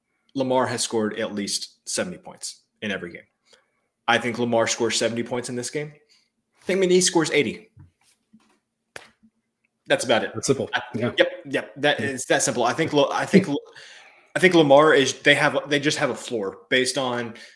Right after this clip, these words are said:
Speaker 1: their offense and the pace they play at. They have a floor of about seventy points a game. You see that d-, uh, also, you know, McNeese gonna be assisted by that three hundred tenth, uh, r-, ranked
Speaker 2: Yeah.
Speaker 1: defense for, for Lamar. And of course, you talked about McNeese,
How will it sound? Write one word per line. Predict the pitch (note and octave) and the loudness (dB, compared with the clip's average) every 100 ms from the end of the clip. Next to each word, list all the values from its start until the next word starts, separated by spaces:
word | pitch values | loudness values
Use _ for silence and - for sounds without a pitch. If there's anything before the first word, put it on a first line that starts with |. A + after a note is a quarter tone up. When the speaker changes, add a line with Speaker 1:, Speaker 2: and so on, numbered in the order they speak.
| _ - | _ -4
Speaker 1:
their | B2+ - | -2 2
offense | C#3 - D#3 - | 2 2 -2 -2
and | A#2+ | -6
the | |
pace | G#2 C3+ | -4 -6
they | - A#2+ | -2 -4
play | - B2 | -2 -2
at. | A#2+ - - _ | -2 -6 -18 _
They | A2+ B2+ | -4 -2
have | C#3 | -2
a | A#2+ | -4
floor | - B2 B2 | -4 -2 -2
of | A#2 | -4
about | A#2 A2+ | -6 -6
seventy | - A#2+ A2 | -6 -8 -8
points | C3 A2+ | -10 -10
a | - | -6
game. | A2+ A#2+ - - - _ _ _ _ | -6 -6 -12 -20 -20 _ _ _ _
You | C#3+ | 0
see | B2 D3 | 2 2
that | C3 A2 | 0 -2
d-, | B2 - | -10 -14
uh, | - - - | -14 -8 -2
also, | C#3+ C#3+ A#2+ A2+ | 0 0 -2 -2
you | C3 | -6
know, | A2 G#2 _ D3 | -6 -8 _ -8
McNeese | D3 D3 C#3 | -4 -4 -4
gonna | C#3+ | -4
be | B2+ A#2 | -2 -2
assisted | - D3 - A2 | -2 -2 -4 -4
by | A2 G#2+ | -2 -2
that | A2+ - | -4 -6
three | C3+ | -6
hundred | B2+ A2 G#2 | -4 -6 -8
tenth, | - A2+ - _ _ - | -10 -12 -16 _ _ -10
uh, | A2+ G#2 - _ A#2+ | -8 -8 -10 _ -16
r-, | A2 C3 - | -12 -12 -10
ranked | C#3+ B2+ F3+ | -4 -2 0
Speaker 2:
Yeah. | B2 | -2
Speaker 1:
defense | B2 A2 - | -4 -6 -6
for, | - A#2 A2+ | -4 -4 -4
for | - A#2+ | -6 -4
Lamar. | A2 A2 A2 | -2 -2 -2
And | G#2+ | -2
of | G2+ | -4
course, | - A2 A2 | -4 -4 -6
you | |
talked | G#2 G2 - | -4 -6 -6
about | F#2 F2+ | -10 -10
McNeese, | G2+ G2 - | -12 -6 -6